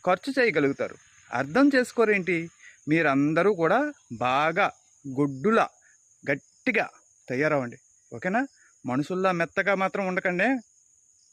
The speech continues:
పవన్ అన్నయ్య గారు చెప్తున్నారు, జాగ్రత్తగా విని అలవాటు చేసుకోండి.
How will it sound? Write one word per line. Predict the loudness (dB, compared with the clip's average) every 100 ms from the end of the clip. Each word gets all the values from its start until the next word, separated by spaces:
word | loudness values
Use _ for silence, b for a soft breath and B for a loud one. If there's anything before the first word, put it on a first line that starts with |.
| -8
పవన్ | -2 0
అన్నయ్య | 0 0
గారు | 0 -2
చెప్తున్నారు, | -4 -10 -4 -4 -4 -10 -18
జాగ్రత్తగా | -8 -8 -6 -10 -8 -4 -2
విని | -2 -2 -2 -4 B B -8
అలవాటు | -4 -4 -4 -6
చేసుకోండి. | -8 -8 -8